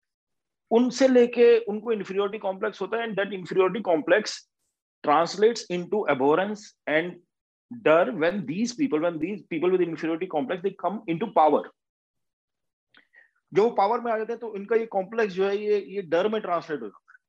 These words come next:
कि हमें power से यही लोग हिला सकते हैं और हमारी तफरीह बना सकते हैं, because they take themselves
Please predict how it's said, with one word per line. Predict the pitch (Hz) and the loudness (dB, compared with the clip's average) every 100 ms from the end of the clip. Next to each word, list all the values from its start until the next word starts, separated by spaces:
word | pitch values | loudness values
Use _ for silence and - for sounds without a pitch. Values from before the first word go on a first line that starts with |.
| _ _ _ | _ _ _
कि | 190 | -2
हमें | 156 160 208 | 0 2 2
power | 180 151 170 | 4 4 2
से | 220 | 0
यही | 180 170 180 | 0 0 2
लोग | 185 180 | 2 2
हिला | 131 120 | -2 -4
सकते | 104 _ 95 | -8 _ -20
हैं | - _ _ _ _ _ _ _ | -20 _ _ _ _ _ _ _
और | 147 | 0
हमारी | 151 170 | 2 2
तफरीह | 170 - 160 | 0 -2 -2
बना | 127 104 | -4 -6
सकते | 110 - 123 | -10 -8 -4
हैं, | 139 | 0
because | 262 254 | 2 2
they | - | 2
take | 233 214 | 2 2
themselves | 202 208 214 | 2 2 0